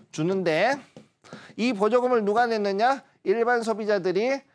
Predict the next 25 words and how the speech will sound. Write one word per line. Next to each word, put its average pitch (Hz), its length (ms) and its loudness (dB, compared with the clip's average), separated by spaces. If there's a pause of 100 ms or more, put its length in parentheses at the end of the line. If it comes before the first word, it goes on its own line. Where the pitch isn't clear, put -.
(540)
보통 277 400 0
다른 277 500 0 (200)
회사들, 233 420 2
다른 233 340 -2
나라의 233 600 2
전기보다도 190 800 -2
더 214 260 -4
비싼 247 640 -4 (180)
전기, 185 480 -2
전기요금을 202 640 -2
내고 160 400 0
거기서 170 340 -2
나오는 165 320 0
차익을 226 440 -2
보조금으로 196 580 -2
해가지고서는 160 800 -2 (480)
태양광과 233 840 2
전력, 202 460 0
그 180 220 -2
풍력에다가 185 840 -2
보조금을 220 520 -4
지급을 214 320 -2
했다는 254 280 -4
얘기죠. 160 640 -4
자, - 180 -10